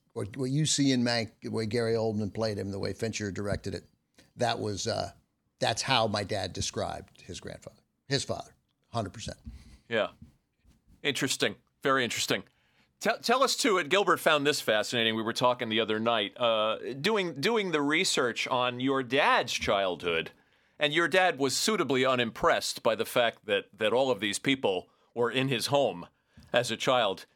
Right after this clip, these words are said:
Speaker 2: including Harpo Marx, who we read came to Passover Seder's.
Speaker 1: Yeah, yeah, that's right. Yeah, yeah, yeah. They were. Um, uh, my dad grew up in a kosher home. Uh, Herman didn't care, but, uh, his mom, my grandmother, did. Go Ma.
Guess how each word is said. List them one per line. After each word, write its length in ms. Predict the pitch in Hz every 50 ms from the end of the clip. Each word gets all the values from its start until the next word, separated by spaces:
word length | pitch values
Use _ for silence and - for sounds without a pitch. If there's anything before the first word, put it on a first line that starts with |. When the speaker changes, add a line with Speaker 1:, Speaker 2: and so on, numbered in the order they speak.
| _ _ _
Speaker 2:
including 460 | 131 113 - - 160 202 202 175 147
Harpo 360 | 147 147 151 147 127 127 120
Marx, 340 | 120 135 185 190 123 - -
who 80 | - 135
we 140 | 123 135 131
read 340 | 113 135 147 151 143 113
came 240 | - - 139 143 139 131
to 80 | 139
Passover 500 | - - 135 135 139 - 151 131 101 117
Seder's. 580 | - - 139 139 151 170 190 - - - - - - _ _ _ _ _ _ _ _ _
Speaker 1:
Yeah, 180 | 143 151 180 190
yeah, 140 | 160 160 160
that's 180 | 147 156 -
right. 200 | 185 185 156 - -
Yeah, 220 | - 127 143 127 113
yeah, 180 | 120 131 127
yeah. 220 | 123 127 123 104 95
They 180 | 90 107 107 110
were. 320 | 110 113 113 110 107 107 -
Um, 360 | 120 113 107 101 101 101 104 -
uh, 200 | 123 113 110 110 107
my 200 | 90 117 113 113
dad 260 | 104 127 123 120 107
grew 160 | 101 123 120 117
up 120 | 104 107
in 100 | 113 113
a 160 | 110 110 110
kosher 600 | 101 - 117 117 113 - 120 120 117 117 113 107 104
home. 420 | 110 113 113 - 151 151 135 -
Uh, 100 | - 98
Herman 280 | 95 123 139 143 131 107
didn't 180 | 101 98 95 -
care, 300 | - 101 95 90 101 107
but, 180 | 107 104 95 - -
uh, 120 | 101 95 95
his 160 | 104 90 90
mom, 400 | 104 104 104 95 90 90 123 - _ _ -
my 120 | 95 90
grandmother, 420 | 85 90 98 98 98 92 85 85 82
did. 340 | - 82 85 92 98 - -
Go 160 | 95 95 98
Ma. 180 | 90 87 82